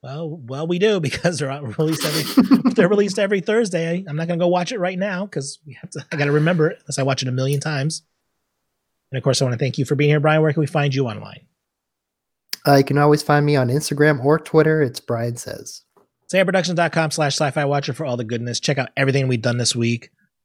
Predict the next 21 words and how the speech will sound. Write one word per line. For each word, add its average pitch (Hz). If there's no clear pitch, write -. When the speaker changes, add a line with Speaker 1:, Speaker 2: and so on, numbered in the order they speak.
Speaker 1:
Like -
I 104
said, -
we 104
got 117
Rick 123
and 120
Morty 139
you're 135
listening 131
to 135
right 131
now. 156
We 147
got 123
the -
Orville. 175
We 139
got 120
Twilight 147
Zone 143